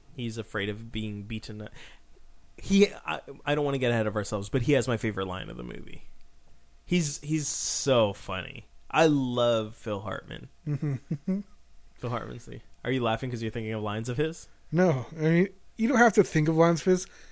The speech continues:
Speaker 2: I just hear him talking and I'm
Speaker 1: <laughs>
Speaker 2: laughing.
Speaker 1: He's got such a good voice.
Speaker 2: Yeah.
Speaker 1: <laughs>
Speaker 2: Too bad he got killed.
Speaker 1: Yeah, dude. Rest in peace. This m-,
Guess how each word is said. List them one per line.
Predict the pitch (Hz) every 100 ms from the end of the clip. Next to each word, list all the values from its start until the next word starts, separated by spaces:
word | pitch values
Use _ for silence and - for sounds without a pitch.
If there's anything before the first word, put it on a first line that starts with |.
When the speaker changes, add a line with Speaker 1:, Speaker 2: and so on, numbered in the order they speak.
| - 147
Speaker 2:
I |
just | 175 208 -
hear | - 175 175
him | 160 160 139
talking | - 165 143 - 180
and | - 180
I'm | 156 143
Speaker 1:
<laughs> |
Speaker 2:
laughing. | 131 127 - 190
Speaker 1:
He's | 156
got | 156
such | - - 208
a |
good | 185 165
voice. | 143 170 185 151 131 143
Speaker 2:
Yeah. | 160 156 269 - -
Speaker 1:
<laughs> | - -
Speaker 2:
Too | 208
bad | 226 247
he | 214
got | 190 139
killed. | - 151 135 107 - - - - -
Speaker 1:
Yeah, | 120 104 101 98
dude. | 101 104 110
Rest | 113 -
in | 110
peace. | 117 110
This | 170
m-, | 196